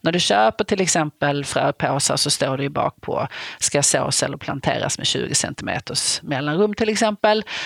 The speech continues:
Då sätter vi dem på tio. Så följer man de instruktionerna så får man inte så många. Men du kan, du kan sätta det åtminstone dubbelt så tätt om du nu vill maxa och få höga,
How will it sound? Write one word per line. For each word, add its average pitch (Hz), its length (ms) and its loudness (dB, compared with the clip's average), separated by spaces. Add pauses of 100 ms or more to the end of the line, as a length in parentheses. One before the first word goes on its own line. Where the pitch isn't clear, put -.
Då 175 100 0
sätter 160 320 0
vi 147 120 0
dem 139 140 -2
på - 80 -6
tio. 165 500 2 (1120)
Så 170 140 2
följer 185 260 4
man 190 100 2
de 240 160 4
instruktionerna 156 600 2
så 165 120 0
får 156 140 0
man 156 100 4
inte 156 100 -2
så - 120 0
många. 147 480 0 (680)
Men 165 180 -2
du 160 80 2
kan, 160 340 0
du 165 100 -2
kan 160 220 0
sätta 160 240 0
det 160 160 0 (280)
åtminstone 175 480 0
dubbelt 147 280 0
så - 100 -4
tätt - 460 -4 (140)
om 156 180 0
du 151 100 0
nu 147 140 0
vill 135 320 -4
maxa - 500 -2
och - 160 -8
få 143 120 0
höga, 139 420 0